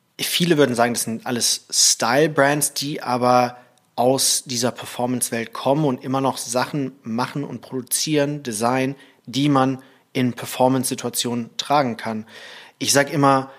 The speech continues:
eine wichtige Regel von Design ist Form folgt Funktion, ne? Form follows Function. Und für mich muss ein Produkt funktionieren. Ich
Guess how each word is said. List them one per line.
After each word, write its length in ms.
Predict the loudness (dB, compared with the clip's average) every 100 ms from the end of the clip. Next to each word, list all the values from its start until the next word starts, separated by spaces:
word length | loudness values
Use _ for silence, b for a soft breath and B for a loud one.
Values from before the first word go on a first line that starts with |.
| B B B _ _ 0
eine 600 | 2 4 4 4 2 2
wichtige 440 | -2 0 -2 -2 0
Regel 260 | 2 2
von 240 | 0 -2 -2
Design 380 | -2 0 2
ist 160 | 0 -2
Form 640 | -4 -2 2 4 2 -2 -10
folgt 400 | -12 0 0 0
Funktion, 640 | -6 -6 -4 -2 0 0 0
ne? 140 | -4
Form 340 | -4 -2 -2
follows 400 | 0 0 0 -2
Function. 580 | -2 -2 0 -2 -2 -6 B B B B B
Und 300 | 0 0 0 B B B B B _
für 220 | -4 0
mich 420 | 2 2 0 -6
muss 640 | -4 2 2 2 -2 -4 -2
ein 240 | 0 0
Produkt 400 | -4 -4 -4 -4
funktionieren. 880 | -6 -6 -6 -8 -6 -4 -4 -6 -12 b b b b _ _ -8
Ich 260 | -6 -6